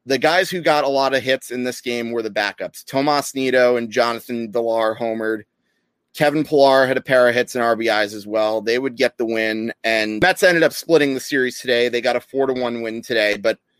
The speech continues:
the real interesting turn of events ha-, that happened in this series was the, the firing of hitting coach Chili Davis. And actually, it was Chili Davis and assistant hitting coach Tom Slater who were fired, but Ke-, Quattlebaum and Howard were named as the,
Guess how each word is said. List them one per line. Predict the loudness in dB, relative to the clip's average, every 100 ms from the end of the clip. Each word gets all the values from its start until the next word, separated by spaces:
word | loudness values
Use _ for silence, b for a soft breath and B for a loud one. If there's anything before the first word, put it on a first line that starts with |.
| _ _ _ -2
the | 2
real | 4 4 4 2
interesting | -4 -2 -4 -2 -2 -2
turn | -2 -2
of | -2
events | -2 0 0 -2
ha-, | -6 -6 0
that | 0
happened | 0 -4 -2 -4
in | -2 -2
this | -2
series | -4 -2 0 2 0 -4
was | -2 0 0 -4 -10
the, | -6 -6 -6 -12 _ _ _ _ _ _ _ _ -20
the | -8 -6
firing | 0 2 6 6 6 4
of | 2 2
hitting | 2 0 0
coach | 0 0 0
Chili | -6 -4 -2
Davis. | 0 -2 -2 -12 -8
And | -6 -6 -8 -12 _ -2
actually, | -2 0 -2
it |
was | -2
Chili | -4 -2 0
Davis | 2 2 2 -4
and | -8
assistant | -6 -8 -8 -8
hitting | -8 -6
coach | -6 -6
Tom | -6 -8
Slater | -6 -4 -4
who | -6
were | -10
fired, | -6 -6 -6
but | -10
Ke-, | -10 -12 _ _ _ _ 0
Quattlebaum | 2 4 4 4 4 2
and | 2
Howard | 4 6 4 2
were | -2
named | 0 -2 -4 -4
as | -6 -4
the, | -4 -4